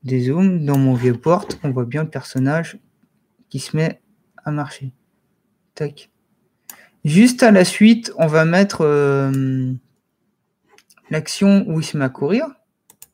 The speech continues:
Donc, je recommence, ajouter.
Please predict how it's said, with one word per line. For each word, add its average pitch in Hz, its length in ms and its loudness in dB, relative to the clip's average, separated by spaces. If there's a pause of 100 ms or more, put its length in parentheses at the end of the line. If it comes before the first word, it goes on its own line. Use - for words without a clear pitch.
(1400)
Donc, 151 220 -6
je - 100 -14
recommence, 156 720 -4 (180)
ajouter. 147 680 -6